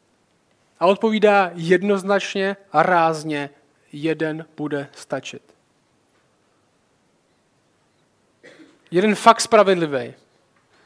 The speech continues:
jeden fakt speciální bude stačit.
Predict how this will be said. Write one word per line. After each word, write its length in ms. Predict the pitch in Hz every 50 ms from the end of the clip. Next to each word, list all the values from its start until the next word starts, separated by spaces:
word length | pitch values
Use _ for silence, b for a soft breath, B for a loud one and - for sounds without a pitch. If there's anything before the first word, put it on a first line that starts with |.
| _ _ -
jeden 220 | 175 196 208 202
fakt 260 | - - 226 214 -
speciální 760 | - - - 220 208 - - 214 208 196 190 185 190 185 185 175
bude 260 | 160 175 185 185 175
stačit. 500 | - - - 175 147 - - 139 147